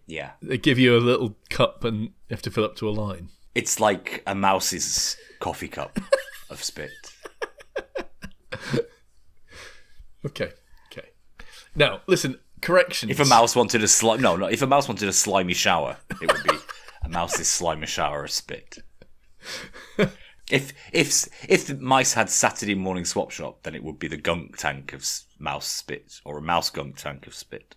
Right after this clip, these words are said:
Speaker 2: Saturday Morning Swap Shop was a Saturday morning television programme, for those listeners who don't remember, that Noel Edmonds used to present.
Speaker 1: There was no gunk on there, was there? It was after that. It was the one
Speaker 2: You're
Speaker 1: after
Speaker 2: thinking
Speaker 1: that
Speaker 2: of
Speaker 1: had
Speaker 2: Tiz
Speaker 1: gunk.
Speaker 2: Was, aren't you? And, yeah, the, the other things. Now,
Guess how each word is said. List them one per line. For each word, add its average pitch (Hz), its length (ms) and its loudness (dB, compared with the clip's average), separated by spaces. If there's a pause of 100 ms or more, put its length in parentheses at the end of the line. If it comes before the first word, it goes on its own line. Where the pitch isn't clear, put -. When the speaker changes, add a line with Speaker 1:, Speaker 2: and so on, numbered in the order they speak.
Speaker 2:
Saturday 107 440 -2
Morning 101 280 -2
Swap - 240 0
Shop - 300 -2
was 123 120 0
a 127 80 0
Saturday 170 400 2
morning 147 280 2
television 156 480 2
programme, 85 540 -8 (120)
for 95 160 -4
those 92 240 -2
listeners 95 400 -4
who 101 60 -12
don't 98 180 -2
remember, 98 480 0 (600)
that - 160 0
Noel 127 280 4
Edmonds 98 400 0
used 90 200 -8
to - 40 -16
present. 90 340 -8 (840)
Speaker 1:
There 170 120 2
was 202 200 4
no 180 120 8
gunk 175 340 2
on 104 80 2
there, 85 160 0
was 104 160 2
there? 95 80 0
It 92 60 0
was 92 100 0
after - 280 2
that. 76 220 -6
It 80 60 -6
was 82 180 -8
the 85 60 -10
one 87 80 4
Speaker 2:
You're - 60 6
Speaker 1:
after 127 140 0
Speaker 2:
thinking 104 160 -2
Speaker 1:
that 92 80 -2
Speaker 2:
of - 60 -8
Speaker 1:
had - 60 0
Speaker 2:
Tiz 104 180 0
Speaker 1:
gunk. 78 120 -10
Speaker 2:
Was, - 120 -12
aren't 78 220 -16
you? 76 120 -18 (680)
And, 98 300 -2
yeah, 107 300 2 (280)
the, 98 240 -8
the 107 120 -2
other 92 160 -2
things. 85 480 -14 (720)
Now, 127 240 0